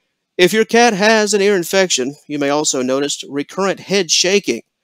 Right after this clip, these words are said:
as almost an attempt to shake out the problem. Discharge from the ear,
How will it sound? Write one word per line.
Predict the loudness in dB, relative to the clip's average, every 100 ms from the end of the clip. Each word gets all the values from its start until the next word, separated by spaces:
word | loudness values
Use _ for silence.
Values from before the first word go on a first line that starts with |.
| _ _ -8
as | 0 4
almost | 4 4 2 0
an | 0
attempt | 0 -2 -2
to | -4 -4
shake | -2 0 0 2
out | 2 2
the | -4
problem. | -4 -2 0 -2 -6 -12 _ _ _ _ _ _ _ -2
Discharge | 2 4 4 4 2 2 -2
from | -4
the | -4 -2
ear, | -2